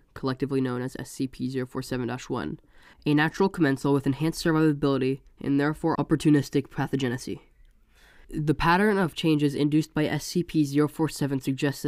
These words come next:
that these highly infectious microbes are, at least to some degree, selected for. Although the specifics of S C P zero four seven dash one species are dependent on the base bacterium from which it is derived,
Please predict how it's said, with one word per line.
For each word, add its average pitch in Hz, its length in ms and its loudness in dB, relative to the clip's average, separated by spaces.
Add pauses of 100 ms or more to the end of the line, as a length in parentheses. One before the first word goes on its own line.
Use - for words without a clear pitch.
(120)
that 147 160 -4
these 147 140 2
highly 165 280 2
infectious - 680 -4
microbes 143 540 0
are, 127 400 -2 (140)
at 143 100 -2
least 143 220 -2
to 139 60 -12
some 156 220 2
degree, 113 440 -2
selected - 520 -4
for. - 280 -12 (1900)
Although 151 300 6
the 190 160 6
specifics 143 640 -2
of 135 100 -2
S - 180 -4
C - 200 -4
P 156 260 0
zero 147 260 4
four 147 200 -2
seven 147 320 0
dash 139 240 -2
one 143 180 2
species 156 520 0
are 147 60 4
dependent 160 520 2
on 143 120 2
the 139 60 2
base 151 280 2
bacterium 147 640 2
from 156 240 4
which 151 140 4
it 147 80 6
is 139 120 4
derived, 135 600 0